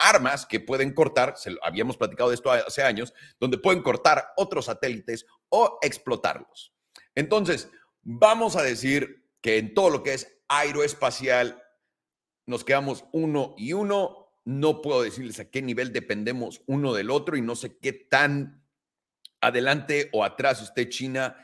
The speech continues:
de Estados Unidos, pero si he visto a Boeing teniendo problemas, y el ejemplo que me dan es Boeing, es claramente justamente esto, de que China ya no está comprando de este lado y está poco a poco separándose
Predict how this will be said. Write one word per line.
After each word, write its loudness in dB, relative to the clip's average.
de -6
Estados 2
Unidos, -6
pero 0
si -4
he 2
visto -2
a 4
Boeing -2
teniendo -2
problemas, -2
y -4
el -4
ejemplo -4
que -6
me -2
dan -2
es -8
Boeing, -2
es -4
claramente -4
justamente -2
esto, -6
de -8
que -8
China -4
ya 0
no -6
está -4
comprando 0
de -4
este -6
lado 2
y -8
está -2
poco -2
a 0
poco -2
separándose 0